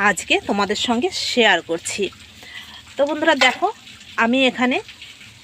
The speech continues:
দিয়ে দিয়েছি তেল। এই মাছ দু পিসে আমি নুন আর হলুদ মেখে নিয়েছি, এবার আমি ভেজে নেব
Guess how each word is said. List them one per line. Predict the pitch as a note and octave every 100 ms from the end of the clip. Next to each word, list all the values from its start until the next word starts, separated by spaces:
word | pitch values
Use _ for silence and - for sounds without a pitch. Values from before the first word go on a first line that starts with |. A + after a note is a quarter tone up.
| - - G3
দিয়ে | A#3+ B3
দিয়েছি | A#3+ C4 - C#4+ -
তেল। | A#3+ A3 F4 - - - - - - - - - _ _ _ _ - - - - - - -
এই | C4 C4+
মাছ | A3+ G3+ F#3+
দু | B3
পিসে | C#4+ - F4+
আমি | A#3+ F4 - - G#3
নুন | A3 C4 F#4
আর | F#4+ A#3
হলুদ | G3+ G3+ G3
মেখে | F#3 F#3+
নিয়েছি, | F#3 E3+ - - - - - - - A3
এবার | A#3+ A#3
আমি | B3 G#4+ - - - F#3+
ভেজে | G3 C4+ C4+
নেব | E4+